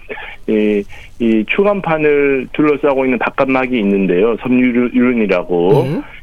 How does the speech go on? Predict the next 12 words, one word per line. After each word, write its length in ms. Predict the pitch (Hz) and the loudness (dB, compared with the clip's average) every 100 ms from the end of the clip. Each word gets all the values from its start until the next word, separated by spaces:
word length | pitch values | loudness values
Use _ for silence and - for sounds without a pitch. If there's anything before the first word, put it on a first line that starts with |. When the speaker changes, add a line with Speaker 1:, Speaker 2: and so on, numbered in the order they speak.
| - | -4
Speaker 2:
이것이 300 | 135 139 - - - | 0 0 -2 -10 -2
찢어지면서 1000 | 190 180 147 131 127 123 151 175 185 180 - - | 0 0 0 0 0 0 0 0 -2 -8 -16 -12
안쪽에 520 | - 151 151 165 147 143 | -4 -4 -2 0 0 0
있는 560 | 131 123 123 156 165 | 0 0 2 2 0
추간판이 600 | - 165 156 143 131 131 123 - | 0 0 0 -2 0 0 -2 -2
튀어나와서 840 | 196 135 98 90 85 156 143 82 - - - - - | 0 2 0 0 0 0 0 -2 -8 -20 -20 -18 -10
이런 380 | 120 117 113 113 | -2 0 0 0
신경 420 | - 139 147 143 | 0 2 2 0
주머니나 800 | 131 113 120 113 104 117 139 151 147 | 0 0 2 2 2 2 2 -2 -2
신경을 480 | 139 135 143 135 123 | 0 2 2 2 0
누르게 380 | 113 123 135 117 | 0 2 2 0
되면서 680 | 110 104 101 139 151 180 | 0 0 0 0 0 -2